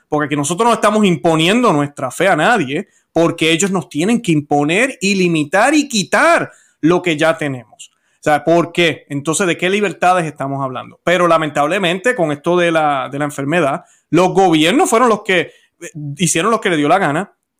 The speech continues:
y la iglesia, con esto de la obediencia, lamentablemente, nos fuimos por un lado y nos olvidamos de obedecer al que debemos obedecer, que es a Dios,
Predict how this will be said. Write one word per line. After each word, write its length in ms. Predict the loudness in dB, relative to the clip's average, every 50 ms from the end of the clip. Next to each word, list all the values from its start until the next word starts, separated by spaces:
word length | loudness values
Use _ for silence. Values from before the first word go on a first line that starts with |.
| -20 -8 -2
y 140 | 0 2 2
la 120 | 4 2
iglesia, 480 | 2 2 0 0 0 0 -2 -2 -2 -2
con 160 | -2 -2 -2
esto 180 | -2 -2 0
de 60 | 0 2
la 80 | 2
obediencia, 520 | 2 0 2 2 2 0 0 0 0 0 2
lamentablemente, 840 | 2 0 -2 -2 -2 -2 0 0 -2 -2 -2 -4 -4 -4 -6 -8 -6
nos 240 | -2 -2 -2 -2 0
fuimos 280 | -2 -2 0 0 -2 -2
por 180 | -2 -2 0 0
un 120 | 0 0
lado 220 | 2 2 2 2 2
y 40 | 0
nos 120 | 0 -2
olvidamos 500 | -2 -2 -2 0 0 0 0 -2 -2 -2
de 60 | 0
obedecer 520 | 0 0 0 -2 -2 -2 0 -2 -2 -2 -4 _ _ _ _ _ _ _ _
al 240 | -2 -2 0 0 0
que 100 | 0 2
debemos 320 | 2 4 4 4 4 4 4
obedecer, 320 | 4 4 4 2 0 -2
que 60 | -2
es 60 | -4
a 60 | -2 -2
Dios, 180 | -2 -2 -4